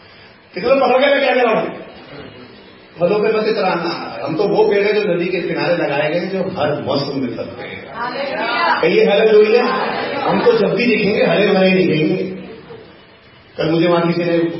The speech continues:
Speaker 1: काफी जो ला-, आखिर में खाना खाते काफी पास्टर्स बैठे और कल एक फैमिली में भी था, उन्होंने भी, भाई ने एक बात कही, तो उन्होंने मुझसे पूछा, "पास्टर, आपके घर में कौन कौन है?" मैंने कहा, "जितने होने चाहिए सब एक एक हैं।"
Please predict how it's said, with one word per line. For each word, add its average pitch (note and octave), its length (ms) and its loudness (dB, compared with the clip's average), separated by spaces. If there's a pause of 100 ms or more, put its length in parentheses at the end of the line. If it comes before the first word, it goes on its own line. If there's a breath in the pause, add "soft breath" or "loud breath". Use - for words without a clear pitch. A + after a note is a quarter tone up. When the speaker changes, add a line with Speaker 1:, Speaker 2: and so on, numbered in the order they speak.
(180)
Speaker 1:
काफी D3 200 0
जो D#3+ 120 0
ला-, C#3 600 -4
आखिर D#3+ 260 -4
में E3 140 -2
खाना D3+ 160 -4
खाते D#3 260 -6
काफी D#3 260 -4
पास्टर्स C3+ 360 -4
बैठे F#3 600 -8 (300)
और A2+ 320 -6
कल A#2+ 100 -2
एक B2 120 -4
फैमिली B2 280 -2
में D3 120 0
भी C3+ 140 0
था, C3+ 180 -4
उन्होंने C3 240 0
भी, C#3 100 -2
भाई B2 180 -4
ने B2 100 -4
एक B2 100 -6
बात A2+ 220 -6
कही, A2+ 160 -8 (340)
तो C3+ 80 -4
उन्होंने C#3 320 -2
मुझसे D3+ 200 -4
पूछा, D3+ 240 -4
"पास्टर, D#3+ 240 0
आपके G#3 220 0
घर E3+ 180 -2
में F3+ 120 -4
कौन D#3+ 220 -2
कौन D#3+ 220 0
है?" C#3+ 220 -8 (720)
मैंने F#3+ 160 -2
कहा, A3 100 2
"जितने E3+ 280 0
होने G3 220 0
चाहिए G3 200 -2
सब G3 160 -4
एक E3 160 -4
एक D#3 160 -4
हैं।" - 240 -10